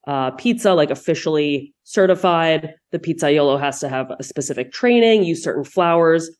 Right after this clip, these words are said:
like Double Zero flour, which actually is, like, big marketing scam, um, has to use San Marzano tomatoes,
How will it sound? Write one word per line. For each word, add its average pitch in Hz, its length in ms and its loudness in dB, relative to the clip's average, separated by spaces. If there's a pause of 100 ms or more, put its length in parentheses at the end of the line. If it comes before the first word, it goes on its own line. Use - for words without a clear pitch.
(140)
like 147 140 -6
Double 127 200 0
Zero 160 240 2
flour, 151 400 0
which - 160 -6
actually 143 380 -4
is, 135 100 -4
like, 127 240 -6 (400)
big 156 160 0
marketing 147 320 0
scam, 139 460 -4 (380)
um, 147 260 -2
has 147 300 -6
to 156 100 -4
use 151 100 -2
San 151 160 -2
Marzano 143 340 -2
tomatoes, 202 640 2